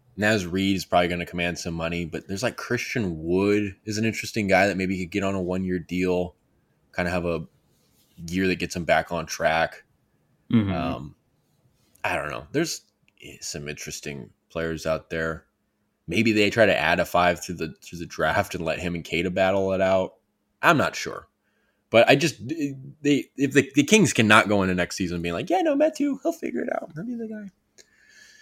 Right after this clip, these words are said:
Speaker 2: No, I, I
Speaker 1: Uh,
Speaker 2: mean,
Speaker 1: I don't even see
Speaker 2: <laughs> it'd
Speaker 1: that
Speaker 2: be dumb
Speaker 1: happening.
Speaker 2: to, especially after his lack of play in the playoffs and him kinda just seemingly losing his job down the stretch.
Speaker 1: Mm-hmm.
Speaker 2: So, I mean, you, you would be hard to even,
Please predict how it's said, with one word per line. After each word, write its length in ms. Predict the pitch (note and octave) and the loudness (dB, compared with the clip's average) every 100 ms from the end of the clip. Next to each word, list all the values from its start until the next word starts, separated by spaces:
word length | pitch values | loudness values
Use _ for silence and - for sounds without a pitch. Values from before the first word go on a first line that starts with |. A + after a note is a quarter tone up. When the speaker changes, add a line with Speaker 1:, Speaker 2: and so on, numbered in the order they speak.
| - - - A#2 | -20 -20 -4 0
Speaker 2:
No, 220 | F2+ D#2+ | 0 0
I, 180 | F2 A2+ | 4 6
I 240 | A2 A2 | 6 4
Speaker 1:
Uh, 40 | G2 | 4
Speaker 2:
mean, 480 | F2+ E2+ F2 - - _ _ _ C3+ | 0 -4 -8 -12 -20 _ _ _ -2
Speaker 1:
I 60 | - | 4
don't 100 | C#3+ C3+ | 6 6
even 120 | B2 | 6
see 100 | A#2 | 4
Speaker 2:
<laughs> 60 | |
it'd 100 | G#2 D3+ | 4 6
Speaker 1:
that 40 | |
Speaker 2:
be 60 | - D#2 | 6 8
dumb 220 | B2+ F3+ | 6 6
Speaker 1:
happening. 60 | E3 | 4
Speaker 2:
to, 340 | A2 G2 G2+ | 2 2 4
especially 440 | A2 - A#2+ - A2+ | 2 2 -2 0 -2
after 260 | - - | -2 -2
his 140 | G2 F#2 | -2 -2
lack 260 | F2 - | -2 -2
of 180 | F#2+ F2+ - - | -6 -8 -12 -4
play 240 | A2 A#2 A#2 | 6 8 8
in 80 | |
the 80 | G#2+ | 4
playoffs 500 | - C3+ F2 F2 - - - - | 2 4 4 2 -2 -16 -20 2
and 100 | A#2+ | 6
him 120 | B2 A#2+ | 8 10
kinda 240 | A#2+ G#2 | 8 8
just 280 | G2 - - | 4 -2 -6
seemingly 340 | - G#2+ G2 | 2 2 4
losing 340 | F#2+ G2+ F#2+ F#2 | 2 2 2 0
his 160 | F2+ | -4
job 540 | E2+ G2+ G2+ F#2 F#2+ - | -2 0 2 2 -2 -2
down 200 | F#2 F2+ | -4 -4
the 60 | |
stretch. 580 | F2 - A2 F2+ - - - _ _ _ _ _ - | -8 -4 -4 -4 -8 -16 -20 _ _ _ _ _ -12
Speaker 1:
Mm-hmm. 100 | G2+ | -6
Speaker 2:
So, 400 | F#2+ F#2 E2+ E2+ _ _ _ _ _ _ _ - - | -4 -4 -6 -12 _ _ _ _ _ _ _ -20 -4
I 80 | G#2+ | 0
mean, 160 | G#2 F#2+ | 2 0
you, 160 | F#2+ - | -2 -4
you 200 | F2 G#2 | -2 -2
would 100 | F#2+ | -2
be 160 | F#2 F#2+ | -2 0
hard 280 | F#2 F2 | 0 -4
to 340 | D#2+ D2+ C#2 - | -6 -6 -8 -10
even, 460 | F2 D2+ C2 - | -12 -10 -10 -10